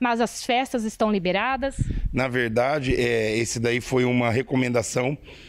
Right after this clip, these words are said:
Speaker 2: do comitê ao prefeito municipal, né, que se liberassem alguns eventos para funcionar, para tentar barrar esses eventos clandestinos. Mas hoje nós temos uma preocupação muito grande, o prefeito também tem essa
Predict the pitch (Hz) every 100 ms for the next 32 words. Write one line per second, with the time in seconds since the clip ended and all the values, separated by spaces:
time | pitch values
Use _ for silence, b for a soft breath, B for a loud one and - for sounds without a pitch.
0 | B B 131 156 165 160 151 127 139 143
1 | 135 139 - 139 131 139 139 131 175 -
2 | 117 156 160 B B B B 117 127 123
3 | 113 131 127 131 123 123 135 - 156 147
4 | 123 117 131 135 135 139 156 - - 123
5 | 117 131 - 131 135 160 B B B B
6 | 139 127 156 143 147 147 147 127 139 135
7 | - 131 135 135 127 - 135 151 - 120
8 | 104 87 B B B B B B B 120
9 | 135 110 131 139 151 143 131 135 127 123
10 | 113 120 - 120 - 113 120 135 120 117
11 | 123 139 127 - 113 - 120 117 - 117
12 | 110 123 120 110 107 117